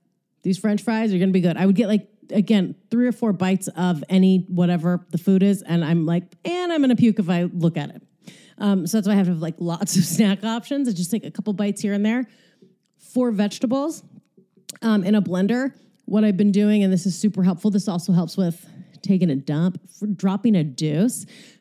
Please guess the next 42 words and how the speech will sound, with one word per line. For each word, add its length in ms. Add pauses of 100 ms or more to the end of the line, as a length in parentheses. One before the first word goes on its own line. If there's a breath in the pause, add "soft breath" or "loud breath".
um, 480 (340)
is 300
spinach, 720 (640)
frozen 480
pineapple, 640
and 260
or 140
frozen 420
mango. 560 (1200 soft breath)
And 180
then 140
I'll 140
do 580 (140)
a 80
banana. 480
You 120
can 160
slice 440
it 60
and 80
put 100
it 40
in 60
the 60
freezer 500 (380 loud breath)
or 240
put 180
it 140
in, 340
uh, 320
room 240
temp, 460
just 240
fucking 400
raw, 440
just, 200
like, 120
a 60
raw 320
banana 460
in 160
your 140